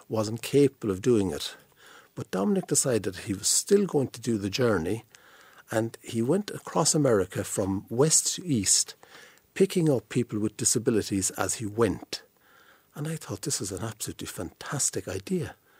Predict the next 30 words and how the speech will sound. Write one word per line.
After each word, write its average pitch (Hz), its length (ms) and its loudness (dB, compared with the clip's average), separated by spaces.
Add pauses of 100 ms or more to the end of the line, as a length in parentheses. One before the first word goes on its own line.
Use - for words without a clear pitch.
(640)
And, 120 220 -2 (100)
like, 113 200 -8
I've 139 120 4
had 123 120 -2
a 107 40 0
few 123 200 4
injuries 98 340 4
myself. 135 640 0 (580)
And 131 340 -2 (480)
so 127 400 4 (180)
I 123 100 2
started, 127 580 0 (640)
um, 107 460 2 (520)
researching 123 640 4
it. 123 180 4 (240)
We 107 140 2
bought 127 320 2
a 135 40 -12
tandem, 101 460 0
a 95 60 0
regular 117 340 2
tandem, 104 540 -2 (440)
that 104 260 -6 (200)
Claire, 101 340 4
my 101 120 2
wife, 113 300 2
myself 90 360 -2
used 87 240 -4
to 101 100 -6
use. 107 380 -2